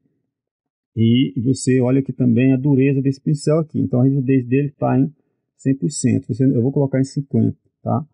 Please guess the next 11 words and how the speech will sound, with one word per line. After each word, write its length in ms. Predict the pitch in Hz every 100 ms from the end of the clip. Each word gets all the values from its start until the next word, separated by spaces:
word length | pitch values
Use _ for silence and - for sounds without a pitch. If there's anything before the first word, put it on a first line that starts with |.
| _ _ _ -
Rigidez 340 | 110 110 113
em 40 | 120
cinquenta. 580 | - 135 117 - - _ _ _ _ _ 131
Eu 60 |
vou 100 | 120
trabalhar 500 | 113 120 123 139 123
aqui 240 | 131 - 151
dentro 400 | 135 131 135 -
pra 140 | 135
ele 80 | 127
remover 840 | 120 151 180 131 104 123 151 113